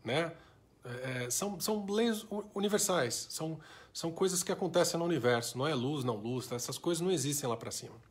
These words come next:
tá bom? Ah, vamos lá, vamos lá, vamos lá, vamos lá. Tem coisa aqui que eu tenho que apertar, né? Ah,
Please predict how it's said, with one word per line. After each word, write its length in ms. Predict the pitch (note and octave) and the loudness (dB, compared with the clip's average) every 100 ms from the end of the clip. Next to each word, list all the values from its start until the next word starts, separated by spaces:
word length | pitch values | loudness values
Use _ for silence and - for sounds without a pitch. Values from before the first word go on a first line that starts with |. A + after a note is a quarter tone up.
| - - - - _ _ _ - | -20 -20 -20 -20 _ _ _ -16
tá 60 | G2 | -2
bom? 340 | E3 A3 - - _ _ _ _ _ _ _ _ - - - - - - - - - - _ - | -2 -2 -8 -20 _ _ _ _ _ _ _ _ -20 -20 -20 -20 -20 -20 -20 -20 -20 -20 _ -6
Ah, 760 | B2 B2+ B2+ A#2+ A#2+ A2 G#2+ A2 - - - _ _ _ _ _ _ _ _ _ _ _ _ _ - - _ _ _ _ _ _ _ _ - _ _ _ _ _ _ - _ - | 0 2 4 2 2 0 -2 -6 -12 -20 -20 _ _ _ _ _ _ _ _ _ _ _ _ _ -20 -20 _ _ _ _ _ _ _ _ -20 _ _ _ _ _ _ -20 _ -14
vamos 200 | A#2+ B2 | -8 -2
lá, 120 | A2+ | -2
vamos 260 | G#2 A#2+ A#2 | -2 -4 -2
lá, 140 | A#2 | -2
vamos 240 | G#2+ A#2 A#2 | -4 -6 -4
lá, 120 | A2 | -6
vamos 240 | A2 A#2 | -6 -6
lá. 260 | A2 G#2 - - _ _ _ - _ _ _ _ - - | -6 -6 -12 -20 _ _ _ -20 _ _ _ _ -20 -8
Tem 140 | B2 | -6
coisa 240 | B2 A#2+ | -2 -2
aqui 120 | A#2 C3 | -2 -6
que 80 | |
eu 40 | C#3 | -4
tenho 140 | D3 | -2
que 60 | D3 | -2
apertar, 540 | C#3+ C#3 - C#3 C3 | 2 2 2 4 4
né? 180 | B2 C3 - - - - - - - - - | 4 -4 -12 -20 -20 -20 -20 -20 -20 -20 -16
Ah, 1080 | B2 B2+ B2+ A#2+ A#2 A#2+ A#2 A2+ A2 A2+ - | -4 0 2 4 4 4 2 0 -2 -6 -10